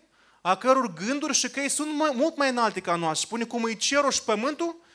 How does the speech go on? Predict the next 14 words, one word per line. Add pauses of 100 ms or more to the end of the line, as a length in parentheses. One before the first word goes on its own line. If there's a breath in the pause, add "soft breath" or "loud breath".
(160 loud breath)
așa
de
depărtate
sunt
căile,
de
diferite
și
de
înalte
sunt
căile
lui
Dumnezeu